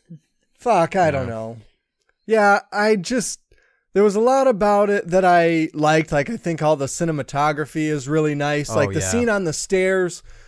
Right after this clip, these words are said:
Speaker 1: um, when he's finally in costume and he's dancing down the steps, I thought was a well
Speaker 2: It was well
Speaker 1: shot
Speaker 2: shot.
Speaker 1: scene. Um, and it's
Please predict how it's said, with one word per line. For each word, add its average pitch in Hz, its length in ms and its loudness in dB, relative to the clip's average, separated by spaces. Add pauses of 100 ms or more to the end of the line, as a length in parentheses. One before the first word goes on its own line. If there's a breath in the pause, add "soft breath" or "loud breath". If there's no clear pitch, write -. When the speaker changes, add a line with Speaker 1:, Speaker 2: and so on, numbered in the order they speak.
(220 soft breath)
Speaker 1:
um, 135 540 0
when 170 160 2
he's 165 220 0
finally 185 580 2
in 185 160 2
costume 170 520 -2
and 165 80 -2
he's 143 140 -4
dancing 165 400 0
down 156 240 -2
the 139 80 -6
steps, - 640 -4 (340)
I 165 120 0
thought 170 300 2
was 165 280 0
a 165 100 2
well - 0 -
Speaker 2:
It 147 60 -2
was 139 60 -8
well 170 220 4
Speaker 1:
shot 165 360 -2
Speaker 2:
shot. - 100 -10
Speaker 1:
scene. 165 420 -4 (560 soft breath)
Um, 131 540 -4 (460)
and 151 680 -2 (1000)
it's - 560 -6